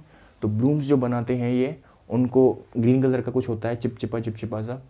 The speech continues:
ठीक है, जो आपको ईजीली कहीं भी मिल जाएगा, जहाँ पर भी वाटर स्टेबल, स्टिल है, स्टेबल है,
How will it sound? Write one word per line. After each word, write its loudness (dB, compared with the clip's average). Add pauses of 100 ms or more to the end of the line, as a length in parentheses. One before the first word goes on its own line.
ठीक -4
है, -6 (920)
जो 4
आपको 0
ईजीली 2
कहीं -2
भी 4
मिल 2
जाएगा, -4 (380)
जहाँ 0
पर 0
भी 0 (320)
वाटर 0
स्टेबल, 0 (160)
स्टिल 0
है, -8
स्टेबल 0
है, -6